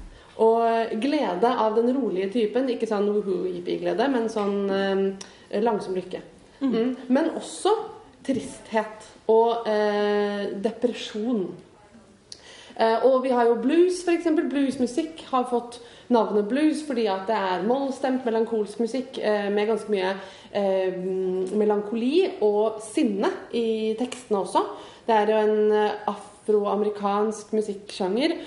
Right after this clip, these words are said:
Speaker 1: som har, eh, historisk utgangspunkt i sekulære sanger, og en vanlig oppfatning er at, på en måte, bluesmusikken er trist fordi at den handler om, ehm, eh, undertrykkingen av, eh, afrikanske folk,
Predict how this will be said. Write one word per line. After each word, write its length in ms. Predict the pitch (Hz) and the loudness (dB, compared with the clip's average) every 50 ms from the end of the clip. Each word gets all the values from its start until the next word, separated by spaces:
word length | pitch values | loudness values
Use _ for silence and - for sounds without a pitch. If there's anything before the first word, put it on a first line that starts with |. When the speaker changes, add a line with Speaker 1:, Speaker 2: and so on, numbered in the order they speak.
| - - - - | -14 -16 -14 -4
Speaker 1:
som 220 | - 254 254 233 | 0 2 2 2
har, 320 | 220 226 208 202 196 202 208 | 4 2 2 2 0 -2 -4
eh, 240 | - - - - - - | -4 -4 -4 -4 -4 -6
historisk 480 | - 214 - 233 208 196 196 190 - - - | -8 -4 0 2 2 2 2 0 -2 -6 -8
utgangspunkt 460 | 226 - - 180 175 - 185 180 180 190 | -8 -6 -6 -6 -6 -4 -4 -4 -4 -6
i 80 | 190 180 - | -8 -8 -8
sekulære 840 | - - 214 208 220 214 190 180 175 170 175 180 185 190 196 196 190 - | -6 -6 -4 0 0 2 2 0 -2 -4 -4 -2 -2 0 0 -2 -2 -4
sanger, 340 | 214 202 196 220 269 - | -2 -2 0 0 0 2
og 140 | - 226 226 220 | 2 2 2 2
en 140 | 220 220 214 208 | 2 0 -2 0
vanlig 500 | 208 247 247 226 185 170 170 175 196 214 | 2 2 2 2 0 -2 -2 -2 -2 -2
oppfatning 520 | - - - - 190 - - 262 294 294 285 | -2 -4 -4 -4 -4 -4 -4 -4 -2 -2 0
er 240 | 208 202 190 190 202 | 0 0 2 0 0
at, 160 | - - - - - - - - - - - | -2 -4 -8 -14 -16 -20 -20 -20 -20 -12 -6
på 60 | 208 | -4
en 60 | 214 208 | -2 -2
måte, 120 | 226 196 | 0 0
bluesmusikken 600 | 185 214 214 202 196 - - 208 202 202 196 220 208 | 0 0 0 0 0 -2 -2 -2 -2 2 4 4 4
er 100 | 208 208 | 4 2
trist 400 | - 226 226 220 - - - - | -2 -2 -2 -2 -4 -8 -16 -8
fordi 300 | - - 233 214 196 180 | -2 0 2 2 2 2
at 260 | 175 185 180 - - 202 196 - 202 190 - | 2 0 -2 -6 -6 -6 -6 -6 -4 -2 0
den 160 | 202 202 208 | 0 2 2
handler 380 | 220 240 202 180 175 175 170 170 | 2 2 2 2 2 0 0 2
om, 280 | 175 175 185 196 196 190 - - - - - | 2 2 2 0 -2 -4 -10 -14 -18 -8 -2
ehm, 600 | - 196 196 190 190 185 185 185 185 185 180 185 - - | 0 2 4 4 4 4 4 4 2 2 2 0 -2 -2
eh, 240 | - 190 208 - - - - - - - - | -2 -2 -2 -2 -4 -6 -10 -12 -10 -2 2
undertrykkingen 760 | 254 247 226 202 175 - 190 185 190 185 175 175 196 214 202 | 4 4 4 2 0 -2 -6 -6 -2 0 0 2 2 2 0
av, 460 | - 185 175 175 180 180 175 185 180 180 | 0 0 2 2 2 0 0 -4 -4 -2
eh, 460 | 196 190 180 175 175 180 180 180 180 175 185 185 - | 0 0 0 0 0 0 0 0 -2 -2 -2 -2 -4
afrikanske 920 | 185 - 202 190 175 170 165 180 175 180 185 175 170 - - 190 185 180 185 | -4 -4 -4 -2 -2 -2 -2 -2 -2 -2 -4 -4 -4 -4 -4 -4 -4 -2 2
folk, 360 | 254 277 330 320 - - - | 2 2 2 2 -2 -8 -12